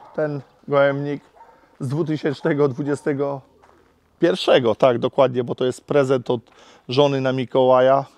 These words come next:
za który mogę podziękować. Są w tej chwili młódki, w nim będą lotowane młode.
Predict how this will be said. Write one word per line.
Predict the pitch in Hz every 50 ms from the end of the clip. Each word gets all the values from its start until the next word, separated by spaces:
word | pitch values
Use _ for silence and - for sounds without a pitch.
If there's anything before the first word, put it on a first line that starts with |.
| _ _ -
za | 131 131 131 120
który | - 151 147 143 139
mogę | 139 135 131 139
podziękować. | 123 - 135 127 131 123 120 - 127 123 139 175 247 - - _ _ - - - _ _ -
Są | - - 208
w |
tej | - 190 165
chwili | - - 180 165 147 143 135 120 - - - - _ _ _ _ _ _
młódki, | 151 165 175 180 - - _ 185 170
w | 143
nim | 151 151 156 151 147
będą | 139 143 135 131 139
lotowane | 131 131 123 - 131 127 127 127 127 123
młode. | 117 117 117 117 117 123 123 123 123 120 110 110 123